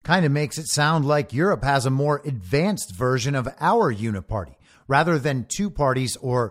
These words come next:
potentially three or four with the Libertarians and the Green Party all acting together as the uniparty. These traditional third-party candidates in our country, at least, probably dating back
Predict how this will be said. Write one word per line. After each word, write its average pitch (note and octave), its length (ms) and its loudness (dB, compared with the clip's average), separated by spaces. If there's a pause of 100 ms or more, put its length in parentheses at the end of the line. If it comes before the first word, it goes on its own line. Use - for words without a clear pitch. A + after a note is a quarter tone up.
(120)
potentially A#2+ 480 -4
three C#3+ 400 -2
or A2+ 80 0
four C#3+ 420 -2
with A2 280 -4
the A2+ 100 -2
Libertarians A#2+ 720 -2 (260)
and B2 320 2
the A2+ 80 0
Green C3 360 2
Party G2+ 400 -4 (120)
all B2+ 440 2
acting A#2+ 520 -2
together A#2+ 480 0
as A2+ 360 -2
the F#2+ 120 -6
uniparty. G#2+ 600 -4 (560)
These B2+ 360 -2 (160)
traditional C3 440 -2
third-party A#2+ 600 -2
candidates A2+ 760 -4
in A2 220 -4
our D#3 240 2
country, A2 440 -4
at G2+ 140 -12
least, D3 300 -4 (240)
probably F#3 320 0
dating C3 300 0
back C3 360 0